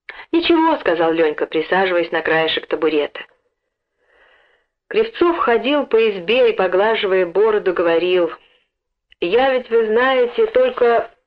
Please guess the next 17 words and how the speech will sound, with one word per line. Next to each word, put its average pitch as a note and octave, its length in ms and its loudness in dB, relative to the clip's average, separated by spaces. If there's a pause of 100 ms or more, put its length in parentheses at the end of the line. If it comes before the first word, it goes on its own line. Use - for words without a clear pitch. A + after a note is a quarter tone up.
(180)
один G#3+ 460 0
год C#4 280 0
в - 100 -8 (120)
школу G#3 340 2
бегал. D#3 560 -4 (920)
Мы F4+ 260 2
из F#4+ 80 -12
тех E4+ 200 0 (100)
самых, C4 360 0
из E3+ 120 0
мужичков F3+ 720 0 (140)
подтянутой G3 800 0
губернии A#3 680 0
Пустопорожней F#3+ 1080 0
волости D#3 760 -2
уезда D#3+ 540 -2
Терпигорева. C#3 1000 -4